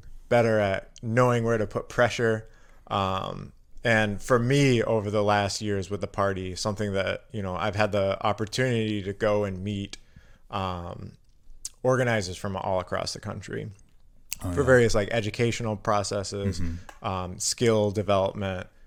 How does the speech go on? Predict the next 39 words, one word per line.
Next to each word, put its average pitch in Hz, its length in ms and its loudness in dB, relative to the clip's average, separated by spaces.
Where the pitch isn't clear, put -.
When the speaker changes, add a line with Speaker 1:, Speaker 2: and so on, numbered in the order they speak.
Speaker 1:
and 104 160 -2
bring, 107 320 0
being 107 180 0
able 95 120 -2
to 95 80 -8
bring 101 220 -6
that 95 160 -4
back 92 240 -2
to - 80 -6
Milwaukee. 90 720 -6
And 107 180 0
the 101 60 0
thing 123 360 4
that, 107 300 2
the 110 120 -2
thing 127 220 2
that 113 120 4
always 104 300 4
inspires 104 500 2
me 98 120 -6
is, 92 160 -4
like, 98 280 4
<laughs> - 360 -20
you 104 80 -4
know, 98 280 -2
r-, 113 200 -10
recently 117 720 0
I 110 40 0
was 98 160 -2
in 95 120 -4
New 98 120 -4
York 113 520 2
with 107 140 -6
a 107 60 -4
couple 98 280 0
of 95 80 -4
comrades, 95 720 -4
um, 87 480 -6
and 98 560 -2